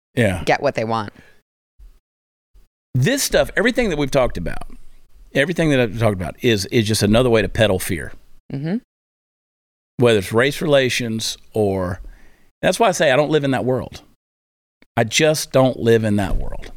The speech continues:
Speaker 1: And maybe it's because I'm so well traveled and I've been all over the world and I've, I've been in situations where most people probably should have been a little bit nervous about where they were.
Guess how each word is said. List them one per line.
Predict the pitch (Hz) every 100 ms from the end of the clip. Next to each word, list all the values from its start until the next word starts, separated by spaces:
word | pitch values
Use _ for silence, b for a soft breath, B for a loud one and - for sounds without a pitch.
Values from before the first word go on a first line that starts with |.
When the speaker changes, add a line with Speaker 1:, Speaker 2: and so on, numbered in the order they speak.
| - b b b b b b
Speaker 1:
And | 170
maybe | 196 277 381
it's | 180
because | - 135 131 113
I'm | 110 104 87
so | - 127
well | 113 113 107
traveled | - 107 107 104 101 101
and | 90
I've | 104
been | 110
all | 117 117
over | 117
the | 113
world | 107 104 104 101
and | 92
I've, | 92 107
I've | 78 107 101 -
been | 117 117
in | 107
situations | - 120 107 107 104 110 101
where | 101
most | 107 113
people | 120 107 98
probably | 101 104 107 104
should | 113
have | 104 104
been | 104
a |
little | 101 104
bit | 98
nervous | 107 107 113 -
about | 104 107 110
where | 123
they | 120 110
were. | 104 107 117